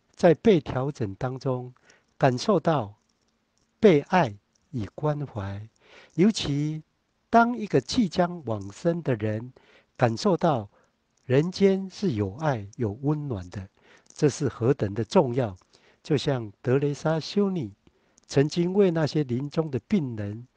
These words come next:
所做过的一样。所以在这样的情况下，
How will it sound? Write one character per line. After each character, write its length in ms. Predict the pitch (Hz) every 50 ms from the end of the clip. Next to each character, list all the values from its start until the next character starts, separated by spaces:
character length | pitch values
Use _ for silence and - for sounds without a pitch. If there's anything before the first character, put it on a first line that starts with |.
| _ _ _ _ _
所 260 | - - 127 107 98 -
做 240 | - - 175 151
过 240 | 120 - - 139 110
的 220 | - 110 101 92 101 _
一 260 | - 107 92 101 107
样。 180 | 117 123 110 90 85 _ _ _ _ _ _ _ _ _ _ _ _ _
所 240 | - - 135 143
以 260 | 151 147 120 107 101 98 - _ _ _
在 220 | _ - - 175
这 160 | 147 - 160 160
样 160 | 156 143 127
的 140 | - 117 101
情 260 | - - - 107 113
况 260 | 110 - 143 135 113
下， 340 | - - 151 123 104 98